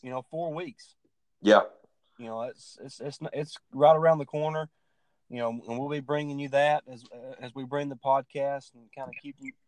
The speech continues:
Speaker 1: track. Mostly, it's gonna be about the Braves, but we'll talk about, you know, kinda the highlights of each, each week of what, what's kinda happened throughout the major leagues, and obviously the N B A playoffs are gonna be starting soon, and, uh,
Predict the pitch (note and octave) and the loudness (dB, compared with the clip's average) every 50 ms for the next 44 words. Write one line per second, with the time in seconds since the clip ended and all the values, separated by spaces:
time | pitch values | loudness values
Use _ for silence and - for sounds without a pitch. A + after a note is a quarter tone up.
0 | _ _ _ _ _ - - _ _ - - D3+ C#3+ C#3+ C#3+ - C#3+ D#3 F3 F#3+ | _ _ _ _ _ -20 -20 _ _ -6 0 2 2 2 0 -2 -6 -8 -8 -8
1 | F#3 _ G3 F#3 E3 D#3+ - E3+ E3 D#3 D3 D#3 D3+ C#3+ D3 D3 D3 - C#3 A#2+ | -8 _ -14 -16 -16 -16 -14 -14 -14 -14 -12 -12 -10 -6 -6 -6 -6 -6 -12 -14
2 | A#2+ C3 C3 C3 C3 C3+ A#2+ B2 A#2+ C3+ C#3+ D3 - D#3 C#3+ C#3+ - B2 B2+ C3 | -10 -8 -8 -8 -10 -12 -16 -18 -16 -14 -14 -10 -6 -4 -4 -4 -4 _ -4 -4
3 | C3 C3 _ B2+ B2+ B2 B2 A#2 _ C3+ B2+ B2 B2 A#2 A2+ - B2+ B2 B2 A#2+ | -4 -4 _ -12 -20 -18 -18 -16 _ -12 -12 -10 -8 -8 -6 -4 -2 -2 -2 -2
4 | A#2 A#2 G#2 - - B2+ A2+ A#2+ B2 A#2+ - - - - _ _ _ _ _ - | -4 -6 -8 -10 -14 -20 -20 -20 -20 -20 -20 -20 -20 -20 _ _ _ _ _ -20
5 | A#2 B2+ A#2 - - B2 B2+ B2+ B2+ B2 A#2+ - - G#2+ G#2 G#2+ G#2+ G2 A2 A#2+ | -18 -18 -16 -16 -14 -12 -10 -10 -10 -10 -12 -14 -16 -16 -14 -12 -12 -10 -8 -8
6 | A#2 - - C3+ A#2+ A#2+ A2 B2 B2 A#2+ - - A#2+ A#2 F#2 - - A#2+ A#2+ A#2+ | -10 -8 -4 -4 -2 -2 2 2 2 2 2 -2 -10 -10 -10 -10 -4 0 2 2
7 | A#2+ A2+ - A#2 A2+ A#2 A#2 A#2 A2+ A#2 A#2 A#2+ A#2 A#2 A#2 A2+ G#2+ - G#2 G#2 | 2 2 -2 -8 -6 -6 -6 -6 -8 -10 -10 -10 -10 -10 -12 -14 -14 -14 -16 -16
8 | G2+ _ _ _ - _ _ _ _ _ - B2 B2+ B2+ C3+ C#3 C3+ - C3+ C3 | -16 _ _ _ -20 _ _ _ _ _ 2 6 8 8 8 6 2 -8 -12 -14
9 | B2 A#2+ A#2 A#2+ B2 B2+ A#2 A#2+ A#2+ A#2+ A#2 - - B2 A#2 A#2+ A#2+ A#2+ A#2 A2+ | -12 -12 -10 -10 -10 -10 -10 -8 -8 -8 -8 -6 -4 -4 -4 -2 -2 -4 -4 -6
10 | - - A2 A#2+ A#2+ A#2 A2 A2+ G#2+ - - A#2 A#2 A#2 A2+ A2+ A2 - - A#2 | -8 -16 -18 -16 -16 -16 -16 -18 -14 -8 -4 -4 -4 -4 -6 -12 -18 -20 -20 -20
11 | A#2 A#2 A#2 A#2 A#2 A#2 A2 G#2 G#2 _ _ _ _ _ _ _ _ _ _ _ | -20 -20 -20 -20 -20 -20 -20 -20 -20 _ _ _ _ _ _ _ _ _ _ _
12 | _ _ _ G2+ G#2 G#2 G2+ G2+ G2 | _ _ _ -6 -4 -4 -4 -6 -8